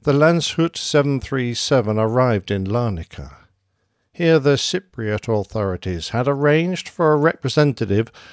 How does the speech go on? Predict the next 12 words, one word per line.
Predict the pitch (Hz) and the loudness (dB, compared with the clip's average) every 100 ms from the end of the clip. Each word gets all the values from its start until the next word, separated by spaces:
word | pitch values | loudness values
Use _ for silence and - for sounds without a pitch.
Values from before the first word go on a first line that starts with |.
| - - | -14 -12
of | 160 | -6
the | 170 | -6
Palestine | - 175 147 135 - 143 139 131 | -2 0 0 0 2 2 4 4
Liberation | 123 131 127 135 - 117 | 2 2 2 0 -2 -4
Organization | 95 95 98 87 82 82 - 90 90 - 98 - - - - | -2 -2 -4 -6 -6 -6 -6 -6 -6 -6 -6 -8 -14 -20 -4
to | 143 131 | 0 0
talk | - 170 160 - | 2 0 0 -4
to | 104 87 | -6 -2
Akash | 87 95 - - - - - - | -4 -6 -8 -10 -12 -14 -10 -2
over | 131 127 | 0 2
the | 127 | 0
radio. | 127 135 139 110 82 64 76 | 2 2 2 -2 -6 -10 -18